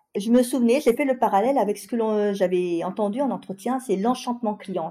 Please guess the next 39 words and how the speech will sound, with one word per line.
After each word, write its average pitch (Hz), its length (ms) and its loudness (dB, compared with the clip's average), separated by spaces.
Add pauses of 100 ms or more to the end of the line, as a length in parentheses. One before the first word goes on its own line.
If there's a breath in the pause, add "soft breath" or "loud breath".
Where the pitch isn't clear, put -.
Je 180 60 -16
me 180 60 -16
disais, « 220 220 -12
Ah, 220 160 -10
accessibilité 226 600 -10
du 214 100 -6
service 214 460 -6
et - 20 -8
enchantement 196 460 -8
client, 202 400 -4
euh, 180 180 -2 (560)
il 202 60 -4
y 208 60 2
a 208 100 2
quand 254 160 2
même 240 140 0 (140)
un 208 120 -2
gap 233 240 2
super 311 680 2
important. » 262 480 0
Donc, 208 200 -2 (120)
avant 294 360 6
de 269 80 4
parler 254 340 4
d'enchantement 214 460 0
client, 214 500 2 (180)
garantissons 254 880 0
tous 277 280 -4
ensemble 269 340 -2
l'accessibilité 202 540 -6
de 233 60 -4
service. - 360 -10 (240 soft breath)
Et 233 120 4
donc, 311 220 2
en 240 120 4
fait... 294 340 2 (380)
Ça - 160 2
a 233 60 8
été 262 500 2